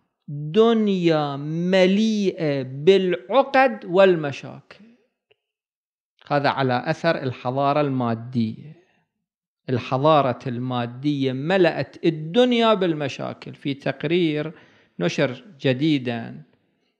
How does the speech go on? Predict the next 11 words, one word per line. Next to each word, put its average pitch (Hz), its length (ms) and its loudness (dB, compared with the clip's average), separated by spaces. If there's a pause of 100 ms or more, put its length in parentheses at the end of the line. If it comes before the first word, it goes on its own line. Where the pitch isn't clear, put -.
(160)
أنه 143 500 0
في 143 240 -4
كل 170 320 0
ليلة، 147 540 6
يعني 120 260 -4
البارحة 120 680 0
اللي 117 420 -6
إحنا 123 280 -6
نمنا، 127 720 -4 (800)
ينام 208 960 0
جائعا 143 1300 2